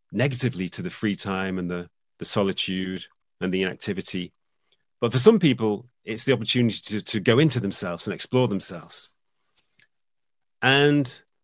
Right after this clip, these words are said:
but I think probably the main reason why prison can be an environment where spiritual awakening occurs is because it's an environment where you let go. You have to let go of everything in your external life.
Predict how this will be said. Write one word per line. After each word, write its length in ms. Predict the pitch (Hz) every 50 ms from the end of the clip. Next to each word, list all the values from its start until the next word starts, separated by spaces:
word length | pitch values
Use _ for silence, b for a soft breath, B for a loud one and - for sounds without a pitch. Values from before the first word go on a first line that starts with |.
| _ _ _ -
but 120 | 127 123
I 40 | 147
think 160 | 196 185 131
probably 220 | 165 175 143 143 127
the 100 | 127 123
main 320 | 131 139 147 147 139 123
reason 260 | 113 117 107 - 110
why 160 | 107 104 104 101
prison 340 | - - 120 110 - 110
can 140 | 98 113 104
be 380 | 98 107 104 101 101 95 90 _ _ _ _ _ _ _ -
an 60 | 104
environment 420 | 104 95 107 104 104 101 104 98
where 200 | 95 101 98 95
spiritual 460 | - - - - 113 - - - 104
awakening 360 | 98 95 98 92 - 95 95 95
occurs 400 | 90 - 101 98 95 92 - 104
is 100 | 95 -
because 460 | 110 104 - 120 107 95 - - - b b b b b b b
it's 160 | - 123 -
an 60 | 131
environment 360 | 131 127 139 143 139 131 113 120
where 80 | 123
you 180 | 123 120 120 110
let 300 | 107 120 131 - 120 120
go. 360 | 127 131 131 117 110 101 87 -
You 140 | - 113 117
have 100 | 151 -
to 80 | - 131
let 220 | 120 131 147 -
go 160 | - 131 117 110
of 80 | 107
everything 640 | 117 139 139 131 123 127 123 113 110 107 104 101 - _ _ _ _ _ _ _ _ _ -
in 120 | 113 107
your 180 | 110 117 110 113
external 420 | - - - - 123 117 113 107
life. 540 | 101 104 107 110 104 95 87 - - - _